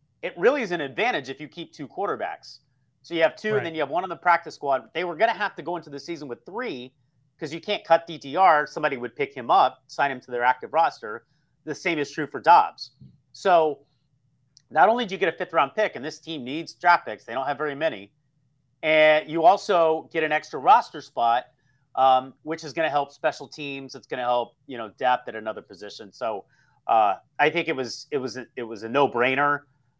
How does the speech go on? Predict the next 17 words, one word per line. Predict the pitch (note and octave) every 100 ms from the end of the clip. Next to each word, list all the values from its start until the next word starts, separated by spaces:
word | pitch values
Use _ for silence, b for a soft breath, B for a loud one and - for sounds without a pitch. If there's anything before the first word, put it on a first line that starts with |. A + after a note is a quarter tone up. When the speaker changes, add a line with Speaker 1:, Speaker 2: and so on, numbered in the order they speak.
| -
Speaker 1:
uh, | A#2+ A#2 A2 G#2+ -
even | D#3+ D#3
though, | C#3 C3+ B2+ A#2+ A2+ F3
you |
know, | E3+
I | D3+
think | F#3 D#3
Dobbs, | E3 D#3 E3 D#3+ - - - _
uh, | B2 C3+ A#2+
and | B2 A#2+
certainly | D#3+ C#3 C3+
Arizona | C3 D#3+ G#3+
feels | - A#2 A2
this | G#2+ A#2
way, | G#2 G2+
apparently, | G2 A2 G#2 G2 A2 A2+ _ _ _ -
um, | C#3 C#3